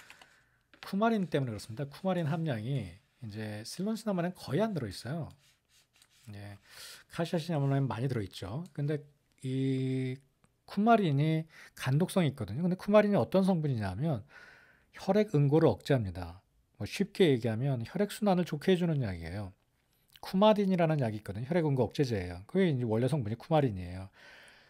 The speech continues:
이 쿠마린이 들어가 있으면 혈액 순환을 잘 시켜줘서 몸을 따뜻하게 해요. 한약으로 이 계피를 쓸 때는 몸을 따뜻하게 하는 목적으로 사용하게 됩니다. 개지탕 대표적으로 몸을 따뜻하게 해서 땀을 나게 하는 약이거든요.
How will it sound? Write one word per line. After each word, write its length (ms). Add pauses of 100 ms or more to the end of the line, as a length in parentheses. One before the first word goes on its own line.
(160)
이 100
쿠마린이 560
들어가 300
있으면 380
혈액 260
순환을 340
잘 200
시켜줘서 460
몸을 280
따뜻하게 560
해요. 260 (140)
한약으로 880
이 100
계피를 380
쓸 160
때는 220
몸을 240
따뜻하게 580
하는 540
목적으로 460
사용하게 400
됩니다. 540 (640)
개지탕 460
대표적으로 560
몸을 220
따뜻하게 360
해서 120
땀을 320
나게 200
하는 220
약이거든요. 680